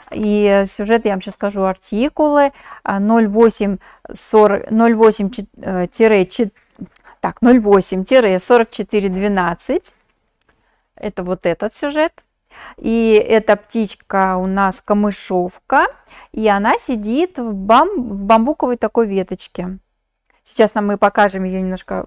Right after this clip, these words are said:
может быть, сбоку, а, чтобы вам было видно сверху, как там красиво всё вышито.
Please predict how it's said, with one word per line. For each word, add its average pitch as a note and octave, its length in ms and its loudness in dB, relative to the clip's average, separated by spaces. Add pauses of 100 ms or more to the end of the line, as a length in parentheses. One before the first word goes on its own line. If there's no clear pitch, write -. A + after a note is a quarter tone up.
(100)
может F#3 240 -10
быть, - 240 -18 (100)
сбоку, F#3+ 640 -2 (480)
а, F#3 200 -6
чтобы F#3 240 -12
вам F#3+ 180 0
было F#3 240 2
видно F3+ 320 -6
сверху, A#3+ 600 -6
как A#3+ 260 -10
там G3+ 180 -6
красиво G3 420 -8
всё F#3 260 -6
вышито. F#3 540 -8